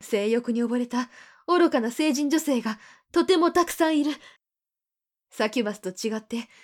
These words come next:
枯れ果てるまで吸ったりなんてしないし、ちゃんともてなす。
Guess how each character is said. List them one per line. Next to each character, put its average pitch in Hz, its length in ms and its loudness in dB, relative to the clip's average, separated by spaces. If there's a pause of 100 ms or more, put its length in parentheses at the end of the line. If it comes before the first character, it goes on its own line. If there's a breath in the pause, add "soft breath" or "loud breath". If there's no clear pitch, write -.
(260 soft breath)
枯 302 120 2
れ 330 100 2
果 302 140 -2
て 349 100 2
る 339 80 2
ま 262 100 0
で 220 80 -2
吸 247 160 -8
っ - 60 -20
た 294 80 2
り 277 100 0
な 233 120 0
ん 208 40 -8
て 220 80 -10
し 214 140 -4
な 226 80 -2
い 233 80 -2
し、 214 260 -6 (360 soft breath)
ち 320 120 0
ゃ 285 60 2
ん 285 80 2
と 330 140 2
も 302 120 4
て 302 100 0
な 339 120 2
す。 277 140 -2